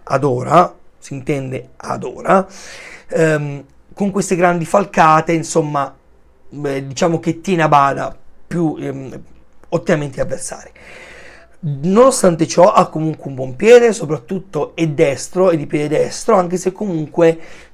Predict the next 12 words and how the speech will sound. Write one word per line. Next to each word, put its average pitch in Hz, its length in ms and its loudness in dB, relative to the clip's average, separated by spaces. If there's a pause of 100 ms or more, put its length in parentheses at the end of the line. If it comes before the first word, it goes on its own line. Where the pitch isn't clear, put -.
ha 190 140 2
mostrato, 202 760 4
sta 180 240 2
mostrando 170 800 2
delle 156 220 -2
buone 156 160 -2
doti 156 180 -2
anche 147 160 -8
di 143 80 -8
sinistra, 139 440 -10
ovviamente 151 420 -4
sempre, 135 580 -6